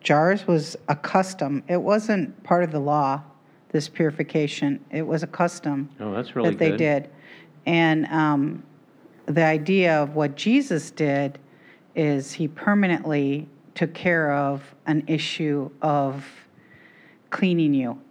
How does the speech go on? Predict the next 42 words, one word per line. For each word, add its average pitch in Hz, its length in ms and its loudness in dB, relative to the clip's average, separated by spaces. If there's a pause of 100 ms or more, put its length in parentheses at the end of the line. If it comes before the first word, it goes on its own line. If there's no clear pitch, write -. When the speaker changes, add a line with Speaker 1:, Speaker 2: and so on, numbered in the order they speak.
(260)
Speaker 1:
<laughs> 165 80 4 (680)
This, 190 340 2
this 185 280 0
was 190 140 2
something 175 340 0
that 156 120 0
they 160 80 2
had 165 140 0
to 147 40 -2
do 147 180 0
over 160 340 -2
and 151 100 0
over 156 300 -2
and 143 80 0
over 160 220 -2
again, 147 260 0
but 160 100 2
it 170 80 4
was 175 140 2
a 175 40 0
custom. 180 480 0
It 135 120 0
was 160 160 -2
not 170 340 0
something 156 720 0 (500)
that 151 140 2
was 151 160 -4
required 147 500 0
by 143 120 2
the 139 120 -2
law 139 220 0
to 135 100 -2
do. 139 460 -2 (540)
Jesus 151 340 -2
does 180 300 0
fulfill 147 440 -4
all 185 220 2
of 160 80 -4
the 131 80 -2
law, 131 340 -2 (680)
but, 139 260 -2 (220)
um, 143 400 -4